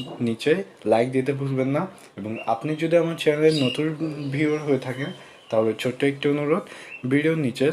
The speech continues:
সাবস্ক্রাইব বাটন প্রেস করে পাশের বেল আইকনটি ক্লিক করে দিবেন। এতে করে আপনি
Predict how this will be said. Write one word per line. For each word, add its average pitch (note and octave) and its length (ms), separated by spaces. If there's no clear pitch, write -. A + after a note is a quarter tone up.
সাবস্ক্রাইব B2+ 480
বাটন C3+ 340
প্রেস C#3 280
করে D3 140
পাশের B2+ 360
বেল A2+ 180
আইকনটি B2 360
ক্লিক F3 260
করে C3 180
দিবেন। B2 220
এতে - 180
করে D#3 140
আপনি D3 160